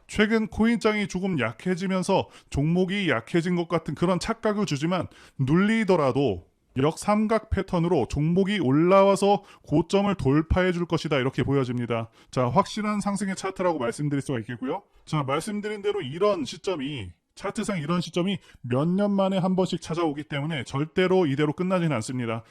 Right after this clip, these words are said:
자, 어쨌든 지금 시점이 굉장히 중요하기 때문에 영상을 찍고 있기도 하고요. 자, 그리고 종목이 이천이십이 년 말과 이천이십삼 년 초부터 매집이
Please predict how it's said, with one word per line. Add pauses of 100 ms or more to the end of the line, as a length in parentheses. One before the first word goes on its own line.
(160)
자,
어쨌든
지금
시점이
굉장히
중요하기
때문에
영상을
찍고
있기도
하고요. (220)
자,
그리고
종목이
이천이십이
년
말과
이천이십삼
년
초부터
매집이